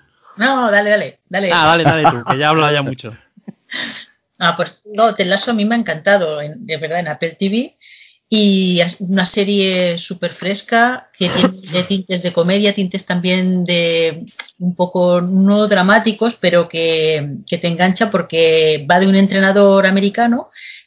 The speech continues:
Speaker 1: que lo contratan en un club de la Premier League de, de Reino Unido, y la intención de la,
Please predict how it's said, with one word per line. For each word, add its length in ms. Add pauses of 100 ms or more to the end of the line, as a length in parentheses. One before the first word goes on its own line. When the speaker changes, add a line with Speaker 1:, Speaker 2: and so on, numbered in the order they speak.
Speaker 1:
que 140
lo 160
contratan 460
en 160
un 340
club 300
de 180
la 240
Premier 340
League 240
de, 440 (300)
de 680 (280)
Reino 360
Unido, 400 (500)
y 120
la 120
intención 640
de 140
la, 500